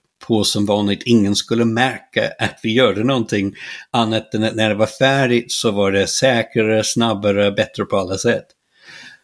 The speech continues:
Och det, så det skulle man kunna säga var ett jättestort och komplext projekt. Men det krävde ingen beteendeförändring för att uppnå effekten. Eh,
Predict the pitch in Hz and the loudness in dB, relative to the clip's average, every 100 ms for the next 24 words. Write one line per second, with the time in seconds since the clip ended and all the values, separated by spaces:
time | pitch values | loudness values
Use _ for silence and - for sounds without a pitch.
0 | _ _ - 113 123 - 120 - 135 165 | _ _ -6 0 0 -2 -2 0 4 4
1 | 160 - 165 127 120 110 104 - 107 104 | 4 2 2 2 2 0 0 2 0 2
2 | 104 98 98 104 107 120 - - - - | 2 0 -2 -4 -2 -2 -4 -4 -2 0
3 | 104 - 90 - 98 - 101 - - - | -2 -2 -8 -6 -6 -4 -6 -8 -8 -2
4 | 123 - 220 180 - - - _ - - | 0 2 4 2 0 -14 -20 _ -20 -20
5 | - - 117 123 123 120 127 123 123 107 | -20 -6 0 2 2 2 2 2 2 0
6 | 104 98 - 143 156 127 95 - 107 98 | 0 -4 -2 2 4 4 2 0 0 2
7 | 92 92 107 101 107 101 - 101 98 - | -2 -2 -2 -2 -4 -4 -4 -2 -2 -4
8 | 123 - - - - _ _ _ _ _ | -8 -6 -4 -4 -6 _ _ _ _ _
9 | _ _ - 113 107 104 | _ _ -4 -2 0 -2